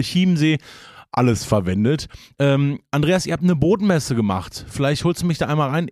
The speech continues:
Alles in dieser Großkampagne Bau zwanzig dreiundzwanzig. Aus welchen Gründen?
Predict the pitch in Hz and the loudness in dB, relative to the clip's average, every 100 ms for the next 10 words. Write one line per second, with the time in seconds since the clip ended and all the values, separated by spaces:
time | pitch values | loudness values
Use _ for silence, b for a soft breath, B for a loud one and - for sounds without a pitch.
0 | - 147 190 214 165 156 147 117 110 175 | -2 0 0 0 0 2 0 0 2 2
1 | 180 - 165 147 151 151 147 113 107 123 | 0 -4 -2 -2 0 0 0 0 0 2
2 | 151 - - 131 131 139 - 123 123 - | 2 -2 -4 -4 -4 -6 -2 -2 -2 -2
3 | 107 110 - 165 - B B B B - | -2 -2 -2 -4 -6 B B B B -2
4 | 127 123 117 117 107 165 - 131 95 - | 0 0 -2 -2 0 0 -2 -4 -6 -10